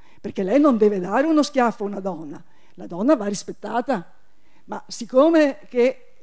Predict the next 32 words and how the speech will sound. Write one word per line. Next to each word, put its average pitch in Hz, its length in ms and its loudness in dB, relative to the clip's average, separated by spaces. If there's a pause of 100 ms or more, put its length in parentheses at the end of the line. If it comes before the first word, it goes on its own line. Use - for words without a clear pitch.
(120)
la 214 160 -6
cultura 262 560 6
viene 220 280 6
da 208 100 2
lontano, 202 840 0 (280)
no? 262 360 -6 (240)
Ancora 269 460 4
non 220 160 2
è 214 100 2
così. 214 560 -6 (320)
Io 254 120 -6
non 233 140 -6
sto 269 160 0
parlando 233 400 -4
adesso 208 180 -6
qua 202 160 -8
di 190 180 -14
parità, 202 600 -6
su, 202 220 -14 (600)
parlo 320 300 -4
proprio 254 240 -6
di 226 140 -10
rispetto 220 560 -8
e 226 80 -8
quindi 285 260 -8
di 202 120 -4
educazione 214 520 -2
sentimentale 220 800 -10
che 220 100 -4
noi 262 220 4
lo 208 100 2
dobbiamo 202 600 0